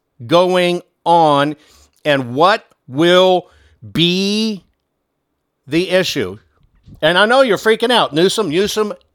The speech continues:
is now signed into law. Every child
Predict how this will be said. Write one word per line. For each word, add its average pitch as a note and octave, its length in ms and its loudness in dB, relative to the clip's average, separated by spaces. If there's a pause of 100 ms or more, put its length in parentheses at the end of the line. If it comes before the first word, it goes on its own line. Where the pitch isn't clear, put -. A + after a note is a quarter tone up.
(120)
is D#3 220 2
now F#3 320 0
signed F3+ 340 0
into F#3 240 -2
law. B2 500 0 (380)
Every D#3 540 -2
child F#2 580 -4